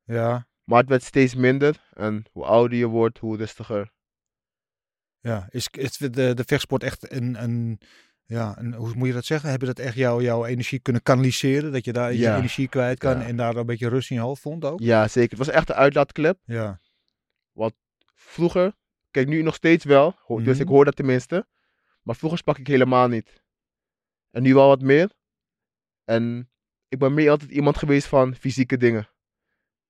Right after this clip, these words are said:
Speaker 2: Dus, of
Speaker 1: Ja.
Speaker 2: sport, en in dit geval dus kickbox, is voor mij echt geweest gewoon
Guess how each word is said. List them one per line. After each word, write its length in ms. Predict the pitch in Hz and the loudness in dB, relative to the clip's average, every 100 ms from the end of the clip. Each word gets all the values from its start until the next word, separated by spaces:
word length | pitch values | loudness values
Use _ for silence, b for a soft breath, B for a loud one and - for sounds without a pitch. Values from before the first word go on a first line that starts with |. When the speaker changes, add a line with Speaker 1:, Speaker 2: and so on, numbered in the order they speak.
| _ | _
Speaker 2:
Dus, 440 | - 120 113 - _ _ _ _ _ - | -2 -2 -2 -10 _ _ _ _ _ -8
of 120 | 127 | -6
Speaker 1:
Ja. 60 | 110 | -6
Speaker 2:
sport, 500 | - 147 156 - _ _ _ _ _ | 0 4 4 0 _ _ _ _ _
en 100 | - | -6
in 120 | 113 | -4
dit 100 | 113 | -6
geval 220 | - 131 113 | -4 -2 -2
dus 200 | 110 - | -4 -6
kickbox, 460 | 135 131 120 - _ _ _ _ _ _ _ | -6 -4 -6 -8 _ _ _ _ _ _ _
is 160 | - 120 | -10 -8
voor 160 | - 127 | -2 2
mij 140 | 120 | 2
echt 160 | 107 - | 2 -2
geweest 380 | 131 120 120 | 0 0 0
gewoon 420 | - 123 117 120 | -2 0 0 -2